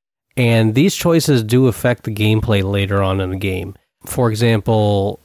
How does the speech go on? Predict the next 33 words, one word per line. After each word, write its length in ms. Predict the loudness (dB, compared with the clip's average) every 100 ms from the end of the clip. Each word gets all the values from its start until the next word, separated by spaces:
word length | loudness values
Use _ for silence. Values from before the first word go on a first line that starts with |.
| -16
at 580 | -12 -12 -10 -6 -6 -6 _ -8
late, 360 | -2 0 0
like, 200 | 0 -4 -6 _ _ _ _ _ -16
mm, 400 | -6 0 0 0
probably 260 | 0 0 0
about 120 | -2
twenty 420 | -6 -4 0 2
minutes 320 | 2 2 0
into 180 | -2 -4
the 80 | -4
game, 320 | -2 0 0
I 120 | 0
approached 580 | -2 -2 -2 -2 -2 -4
this 220 | -6 -6
band 500 | -6 -2 0 0 -2
of, 260 | -4 -6 -10 _ _ _ _ _ _ _ -10
uh, 80 | -4
I 380 | -2 -2 -2
guess, 240 | -2 -2 0
like, 160 | -4 -4
bandits, 920 | -16 -12 -8 -2 0 2 2 0 -2
or 120 | -2
not 180 | 0 0
bandits, 320 | 0 0 0
but 140 | -2 -4
hooligans 560 | 2 2 4 2 0
that 80 | 0
were 100 | 0
outside 420 | -2 -2 0 -2
this 140 | -2 -4
guy's 280 | -2 -2 -2
house, 380 | -2 -2 -2
and 220 | -6 -10